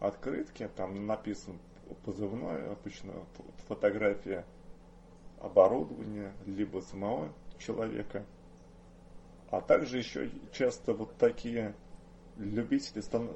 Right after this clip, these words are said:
ста-, становятся к-, коллекционерами марок, п-, потому что из разных стран могут приходить конверты, в которых эти карточки.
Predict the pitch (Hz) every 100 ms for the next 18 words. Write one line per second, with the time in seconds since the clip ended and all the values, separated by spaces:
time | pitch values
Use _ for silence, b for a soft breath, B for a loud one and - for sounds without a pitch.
0 | 95 - 113 - - 110 113 107 - 110
1 | - - - - - 107 110 - 117 117
2 | 113 107 104 - - - - - - -
3 | 107 127 123 85 - - - - - -
4 | - - - - - - - 107 107 -
5 | 110 104 95 95 104 92 - 110 110 98
6 | 95 85 - 127 151 113 - 104 110 101
7 | 101 - - - - - 104 - 104 107
8 | - - 104 - - 113 113 117 - 110
9 | - - - 87 - - - 98 - -
10 | -